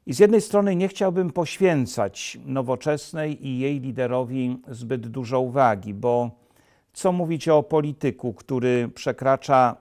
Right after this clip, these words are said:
naszą granicę sporów politycznych na przysłowiowym już Rubikoniu. Ktoś, kto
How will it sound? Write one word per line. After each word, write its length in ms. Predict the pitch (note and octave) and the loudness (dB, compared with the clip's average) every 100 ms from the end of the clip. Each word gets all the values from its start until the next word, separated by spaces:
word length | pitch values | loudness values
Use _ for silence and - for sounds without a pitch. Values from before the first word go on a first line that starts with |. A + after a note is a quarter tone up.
| _ - | _ -10
naszą 460 | C#3 C3 - C3+ | -2 -2 -2 -4
granicę 480 | A#2+ A#2+ B2+ B2+ B2+ | 0 0 0 -4 -6
sporów 460 | - - C3 B2+ - | -8 -6 -6 -4 -8
politycznych 840 | B2+ A2+ G#2+ B2+ - C3 B2 - _ _ _ _ _ - | -8 -6 -8 -10 -10 -10 -10 -12 _ _ _ _ _ -6
na 200 | B2+ C3+ | 0 0
przysłowiowym 880 | - C#3 - C3 A2+ C3+ C3 C3 B2+ | 0 -12 -4 -4 0 0 0 -2 -2
już 200 | C3 - | -4 -4
Rubikoniu. 920 | B2 C3+ B2 - C#3 A#2 G2 - - _ _ _ _ _ _ _ _ _ | -4 -4 -6 -2 0 0 -2 -10 -16 _ _ _ _ _ _ _ _ _
Ktoś, 440 | - - D3+ - | -8 2 2 0
kto 580 | - - A#2+ A#2 A2+ A2 | -12 -2 2 4 2 -2